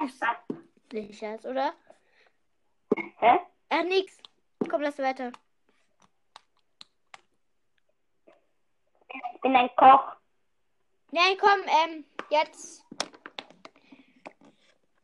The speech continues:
Speaker 1: Sag noch mal den Code oder den Code.
Speaker 2: Oh mein Gott, es war ein Schweizer.
Speaker 1: Lü. Geil.
Speaker 2: Genau wie ich.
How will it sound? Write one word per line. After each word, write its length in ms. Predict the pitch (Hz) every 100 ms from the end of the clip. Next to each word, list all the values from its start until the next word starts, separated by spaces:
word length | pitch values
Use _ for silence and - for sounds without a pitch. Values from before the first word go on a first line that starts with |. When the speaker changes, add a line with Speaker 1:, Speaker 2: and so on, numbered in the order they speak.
| _ _ _ _ _
Speaker 1:
Sag 240 | 330 330 -
noch 160 | 349
mal 160 | 320 320
den 140 | 311 262
Code 340 | 320 330 285
oder 200 | 285 269
den 180 | 269 262
Code. 320 | 294 311 - 349
Speaker 2:
Oh 100 | 359
mein 200 | 392 403
Gott, 180 | 415 415
es 140 | 415 381
war 100 | 403
ein 180 | 381 381
Schweizer. 880 | 339 320 370 403 - - 330 320 - _ _ _ _ _ _
Speaker 1:
Lü. 1400 | 277 285 349 403 415 415 403 403 392 370 381 381 370 349 - _ _ _ _ _ _ _ _ _ _ _
Geil. 500 | - 254 320 311 294 339
Speaker 2:
Genau 360 | 269 302 330 320
wie 480 | - 330 349 330
ich. 340 | 311 - -